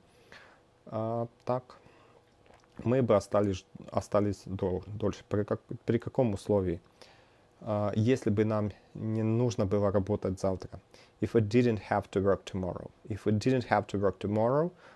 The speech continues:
we'd stay longer at the party. Если бы н-, мы не должны были работать завтра. То есть сейчас вечеринка идет,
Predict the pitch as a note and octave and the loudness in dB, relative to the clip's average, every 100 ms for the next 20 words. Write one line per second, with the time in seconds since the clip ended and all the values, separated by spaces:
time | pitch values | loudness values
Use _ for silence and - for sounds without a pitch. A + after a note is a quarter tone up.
0 | - - A2 - - G2+ G#2+ A2+ G#2+ G2 | -6 2 2 2 0 2 2 2 2 2
1 | F#2 F#2 - G2 - F2 F2+ _ _ _ | 0 -4 -4 -6 -6 -12 -12 _ _ _
2 | - G#2 A#2 - G2+ G2 G#2 G#2+ - _ | -6 -2 -2 -2 -4 -4 -4 -8 -12 _
3 | G#2+ G#2+ G#2 G2+ G#2 G2+ A2 G2+ G2+ G2 | -8 -6 -4 -2 -2 -2 -2 -2 -2 -4
4 | - G#2 G2 G2 G2 F#2+ F#2+ - - - | -6 -6 -4 -4 -4 -4 -4 -6 -14 -20
5 | - - G#2+ - - - - - - B2+ | -20 -6 -6 -6 -16 -20 -20 -20 -6 -4
6 | - A2+ F#2 - G#2+ - C#3 G3 F#3 D#3 | 2 4 2 0 -4 -2 0 0 0 2
7 | C#3+ B2+ B2 | 2 2 2